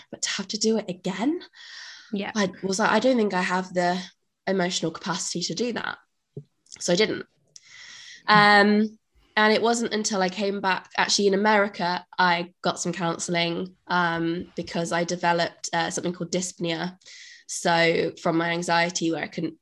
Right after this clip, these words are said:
Speaker 1: breathe properly. Um,
Speaker 2: Oh.
Speaker 1: and I had to have, oh, I had to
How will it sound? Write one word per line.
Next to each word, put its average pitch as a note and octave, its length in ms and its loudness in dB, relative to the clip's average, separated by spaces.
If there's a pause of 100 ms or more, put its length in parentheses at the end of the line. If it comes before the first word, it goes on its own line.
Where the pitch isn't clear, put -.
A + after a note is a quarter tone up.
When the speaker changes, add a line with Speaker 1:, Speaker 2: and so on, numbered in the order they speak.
Speaker 1:
breathe F3+ 260 2
properly. F3+ 500 -8 (360)
Um, E3 380 4
Speaker 2:
Oh. E3 280 0 (400)
Speaker 1:
and F3 140 2
I F3 140 6
had F3 220 -4
to - 80 -8
have, E3 320 -4
oh, F#3 200 4
I F3 40 -2
had - 260 -6
to E3 160 -6